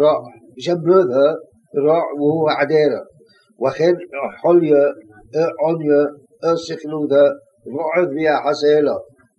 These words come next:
זהו מה שרמזתי כאן. כאן יש, אה, דברים לא מובנים. ה-, השרשרת הזו שהרמבם מונה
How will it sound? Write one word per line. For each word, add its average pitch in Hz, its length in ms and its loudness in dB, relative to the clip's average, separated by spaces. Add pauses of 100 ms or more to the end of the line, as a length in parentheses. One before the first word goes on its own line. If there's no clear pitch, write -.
(140)
זהו 143 240 -4
מה 135 100 -8
שרמזתי 123 680 -8 (120)
כאן. 135 240 0 (840)
כאן 160 220 -2 (340)
יש, 147 160 4 (400)
אה, 139 460 2 (380)
דברים 139 400 0 (140)
לא 143 200 2
מובנים. 156 720 -6 (480)
ה-, 120 360 0 (480)
השרשרת 139 840 0 (100)
הזו 120 420 0 (540)
שהרמבם 139 920 2
מונה 131 420 0